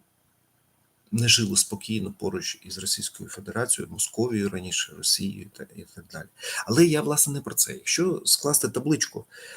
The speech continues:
заяв Зеленського з дві тисячі дев'ятнадцятого року до дві-, до сьогоднішнього дня, ми побачимо, що л-, спосіб, е, комунікації Зеленського з українцями, він один: збрехати.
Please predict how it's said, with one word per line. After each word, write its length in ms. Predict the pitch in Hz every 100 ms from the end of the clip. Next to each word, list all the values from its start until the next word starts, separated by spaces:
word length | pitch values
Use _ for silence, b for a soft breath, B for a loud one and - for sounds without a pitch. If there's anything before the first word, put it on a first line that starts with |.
| B
заяв 360 | - 110 127 101
Зеленського 500 | 104 113 98 - 82
з 60 |
дві 100 | 92
тисячі 280 | 98 104 -
дев'ятнадцятого 480 | 87 - 95 - 104
року 180 | 98 -
до 80 | 101
дві-, 200 | 98 101 _
до 300 | 107 113 95
сьогоднішнього 560 | - - 95 - - _ _ _ _ _ _ _ -
дня, 280 | 113 120 220
ми 140 | 107
побачимо, 580 | 104 107 127 139 - -
що 380 | - - 92 98 - _ -
л-, 400 | 104 101 - 80
спосіб, 420 | - 139 156 117 - -
е, 300 | 95 95 95 98 -
комунікації 680 | - 110 113 123 123 - 104
Зеленського 800 | 95 98 113 113 - 95 90 - B B B B B
з 160 | - 110
українцями, 640 | - 117 160 156 - 107
він 200 | 117 131
один: 380 | 127 120 87 - _ _ _ _ _ _ -
збрехати. 720 | - 90 131 - 92 - -